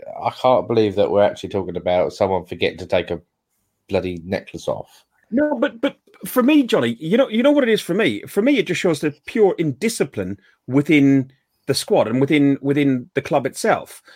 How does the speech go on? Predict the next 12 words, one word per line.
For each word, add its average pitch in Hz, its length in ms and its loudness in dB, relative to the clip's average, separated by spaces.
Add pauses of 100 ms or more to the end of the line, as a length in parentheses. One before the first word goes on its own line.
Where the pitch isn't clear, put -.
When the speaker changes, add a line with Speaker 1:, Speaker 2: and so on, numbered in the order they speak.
(100)
Speaker 2:
You - 80 -2
know, 139 120 4
and, 165 320 0 (340)
uh, 143 200 -12 (100)
you 196 220 2
know, - 80 -2 (380)
Wenger, 175 800 4
um, 135 340 2
had 135 420 0
fines, 107 540 0
apparently. 117 640 -2 (300)
Um, 139 560 2